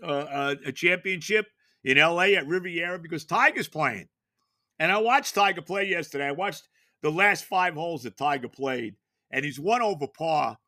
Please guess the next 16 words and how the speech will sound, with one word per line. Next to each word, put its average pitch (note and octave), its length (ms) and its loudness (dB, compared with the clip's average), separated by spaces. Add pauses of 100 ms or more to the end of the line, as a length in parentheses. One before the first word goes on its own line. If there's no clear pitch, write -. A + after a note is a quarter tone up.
(400)
uh, A#2+ 300 0
going D3 300 -4
into C3+ 180 -6
round C3+ 360 2
two E3 180 -8
today. G2 440 -8 (460)
Uh, B2 140 2
he D3 100 4
had F3+ 100 2
a D3 40 -2
very F#3 260 0
weird D#3 300 -2
day. C#3 180 2
He A#2 80 -6
had A#2+ 160 -8
five F#3+ 760 -2